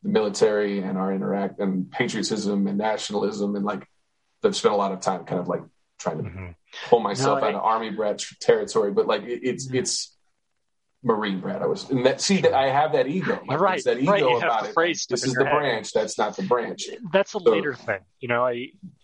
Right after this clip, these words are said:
Speaker 2: he died when I was an infant, the grandfather in question, and he never really spoke about the war at all, even when he was alive, according to my mom. So I just, it was, oh yeah, you know, he was in the Army. My other grandpa was in the Navy, I think, during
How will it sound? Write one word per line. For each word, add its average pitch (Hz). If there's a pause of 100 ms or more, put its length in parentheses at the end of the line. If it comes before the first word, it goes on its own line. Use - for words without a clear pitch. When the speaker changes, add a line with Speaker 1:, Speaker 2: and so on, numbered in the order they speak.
(160)
Speaker 2:
he 170
died 156
when 139
I 131
was 110
an 110
infant, 127
the 117
grandfather 120
in 120
question, 127 (560)
and 107
he 113
never 107
really 98
spoke -
about 90
the -
war 87
at 92
all, 98
even 90
when 90
he 92
was 95
alive, 98
according 101
to -
my 98
mom. 143 (580)
So 135
I 127
just, 131
it 147
was, - (420)
oh 202
yeah, 185
you 120
know, 120
he 110
was -
in 110
the 107
Army. 143
My 104
other 104 (100)
grandpa 107
was 104
in 107 (220)
the 101 (120)
Navy, 104
I 85
think, -
during 92